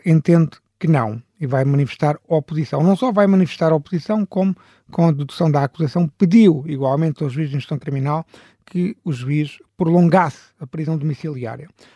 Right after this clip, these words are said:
Portanto, não há um entendimento das partes sobre os factos que estão em causa e é verdade também que o despacho de acusação tem a data de quinze de dezembro, não tem a data de catorze de dezembro.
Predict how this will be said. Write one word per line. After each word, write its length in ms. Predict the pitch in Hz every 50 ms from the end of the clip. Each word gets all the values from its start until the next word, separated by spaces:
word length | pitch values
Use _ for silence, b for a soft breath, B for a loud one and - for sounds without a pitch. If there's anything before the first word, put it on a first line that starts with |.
| b b
Portanto, 180 | - 190 160 170
não 100 | 196 202
há 80 | 226
um 100 | 226 214
entendimento 540 | 202 185 180 190 180 180 175 170 160 - -
das 80 | - -
partes 300 | - 165 151 - - -
sobre 220 | - 156 139 143
os 80 | - -
factos 340 | - 151 135 - _ -
que 40 | -
estão 160 | - - 143
em 80 | 127 117
causa 380 | - - 120 127 131 147 160 b b b b b b b
e 160 | - 165 185 208
é 60 | 208
verdade 320 | 196 196 185 185 175 -
também 340 | - 190 170 160 170 185 185
que 140 | - - 208
o 60 | 185
despacho 380 | - - - - 180 160 - -
de 80 | - 160
acusação 540 | 139 160 151 143 - - 151 156 165 165 - b b b b b
tem 160 | b - 160 165
a 60 | 156
data 300 | 147 156 156 147 - 160
de 200 | 143 156 165 - _ _ -
quinze 520 | - 185 180 180 180 165 - - - - _ _ _ _ _ -
de 120 | - 151 170
dezembro, 440 | 139 147 151 147 123 117 107 - -
não 120 | - 143 131
tem 160 | - 143 135
a 60 | 131
data 240 | 127 135 127 - 160
de 120 | 143 147 143
catorze 680 | - - 143 - - - 156 156 151 139 - - - _ -
de 120 | 160 135
dezembro. 440 | 127 120 - - 113 123 - _ _